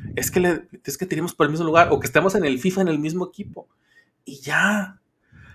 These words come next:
no hagan pedo donde no hay, banda. No se, <laughs> no se metan en pedo.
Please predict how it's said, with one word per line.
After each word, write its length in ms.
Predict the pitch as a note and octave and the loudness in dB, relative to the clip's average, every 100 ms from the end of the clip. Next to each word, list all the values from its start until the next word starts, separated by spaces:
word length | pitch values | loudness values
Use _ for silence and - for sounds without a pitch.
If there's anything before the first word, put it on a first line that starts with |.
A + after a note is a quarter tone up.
| - | -20
no 140 | - D3+ | -6 -2
hagan 400 | G3 A3 G#3+ - | 0 0 -2 -6
pedo 300 | E3 G#3 A3 | -4 0 2
donde 220 | G3 E3 | 2 0
no 180 | D#3+ E3+ | 0 -2
hay, 280 | E3+ G#3 G#3 | 0 4 4
banda. 500 | F#3+ F3+ E3 C#3+ B2 - | 4 2 -2 -2 -6 -8
No 100 | D#3 | -6
se, 120 | - | -2
<laughs> 520 | F#3 G#3+ - - - - | 2 2 0 -16 -14 2
no 120 | D#3+ | 4
se 200 | - A3 | 8 8
metan 360 | F#3 - - G#3+ | 8 6 4 2
en 220 | D#3 B2 | 0 -6
pedo. 340 | - D#3+ E3+ | -2 2 2